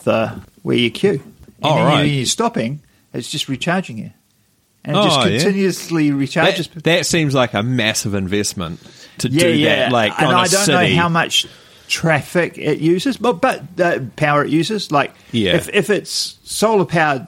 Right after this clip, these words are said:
Speaker 1: solar sourced, that's not really costing you much.
Speaker 2: Yeah.
Speaker 1: Um, obviously, there's always a legacy capital cost, but, um, yeah,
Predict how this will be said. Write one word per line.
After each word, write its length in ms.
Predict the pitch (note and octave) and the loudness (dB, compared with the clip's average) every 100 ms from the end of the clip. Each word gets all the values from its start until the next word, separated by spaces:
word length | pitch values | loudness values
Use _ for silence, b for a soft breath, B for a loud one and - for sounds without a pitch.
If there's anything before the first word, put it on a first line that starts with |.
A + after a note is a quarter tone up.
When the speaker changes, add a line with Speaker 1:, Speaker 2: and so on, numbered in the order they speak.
| - | -14
Speaker 1:
solar 320 | - - F3 D#3+ | -6 0 2 2
sourced, 500 | - D3+ C#3 - - | 0 2 2 0 -4
that's 340 | A#2+ B2 - | -4 -2 0
not 260 | C#3+ C3+ - | 2 2 0
really 340 | B2+ C3 B2 G#2 | 2 2 2 -2
costing 600 | - D3 C3 - E3 A#2 | -4 -2 0 0 0 2
you 180 | G#2+ G2 | 0 -2
much. 580 | F2+ F2+ F#3+ - - - B B B | -2 -2 -2 -6 -14 -16 B B B
Speaker 2:
Yeah. 240 | F2+ C#2+ - | 0 0 -2
Speaker 1:
Um, 280 | A2+ G#2+ G#2 | 0 0 0
obviously, 440 | A#2 G#2+ G#2+ G2 | -2 -2 -4 -4
there's 160 | G2 G2 | -4 -4
always 300 | A2 G#2+ G2+ | 0 0 0
a 60 | G2+ | 0
legacy 560 | A2 G#2+ G#2 - F#2+ - _ | 0 -2 -4 -4 -6 -10 _
capital 420 | - A#2 G2 G2+ | -2 -2 -2 -6
cost, 480 | - - A2+ - - | -4 -2 -2 -4 -4
but, 200 | A#2+ - _ _ | -2 -2 _ _
um, 500 | C#3+ C#3+ D3 C#3+ C3 - | 0 2 2 0 -4 0
yeah, 300 | G#3+ D4 | 2 2